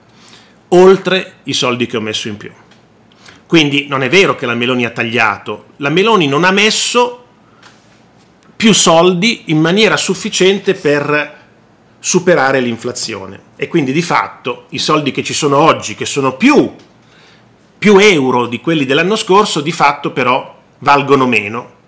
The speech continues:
perché l'inflazione se l'è mangiati. Ci siamo a capire questo, bene, però tutte e due dicono,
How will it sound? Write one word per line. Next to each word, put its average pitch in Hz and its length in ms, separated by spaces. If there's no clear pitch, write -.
perché 123 240
l'inflazione 120 500
se 117 140
l'è 104 80
mangiati. 98 500
Ci - 140
siamo 139 380
a 117 40
capire 123 400
questo, 113 440
bene, 110 500
però 165 460
tutte 165 300
e 220 80
due 165 300
dicono, 131 840